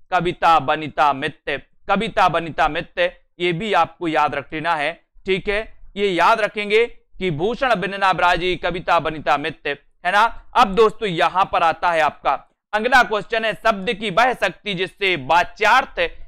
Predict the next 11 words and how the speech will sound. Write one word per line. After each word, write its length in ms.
प्रकट 360
होता 420
है 200
क्या 220
कहलाती 540
है? 60
वाच्यार्थ 920
दोस्तों 520
प्रकट 360
होता 360
है, 180